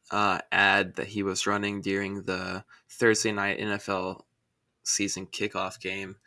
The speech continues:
where he's, like, talking about he's running and all this and all that again. So, old, the old knocker, he's gonna be back in there. He's gonna be trying to do it again. So, yeah, he's definitely trying to pull out the stops he can to make himself look likable. And I don't think that instating a mask mandate and making everyone wear bullshit again is gonna be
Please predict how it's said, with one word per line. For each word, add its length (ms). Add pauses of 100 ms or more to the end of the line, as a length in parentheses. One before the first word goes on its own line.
(440)
where 120
he's, 260
like, 160
talking 280
about 200
he's 240
running 440
and 160
all 220
this 260
and 100
all 120
that 220
again. 320
So, 440 (800)
old, 400
the 80
old 280
knocker, 460
he's 380
gonna 240
be 140
back 300
in 120
there. 220
He's 200
gonna 140
be 100
trying 280
to 60
do 140
it 80
again. 440
So, 320
yeah, 260
he's 240
definitely 320
trying 260
to 120
pull 260
out 220
the 80
stops 360
he 80
can 260
to 60
make 140
himself 400
look 160
likable. 540
And 100
I 40
don't 180
think 200
that 240
instating 480
a 60
mask 340
mandate 380
and 80
making 260
everyone 280
wear 200
bullshit 480
again 260
is 140
gonna 240
be 300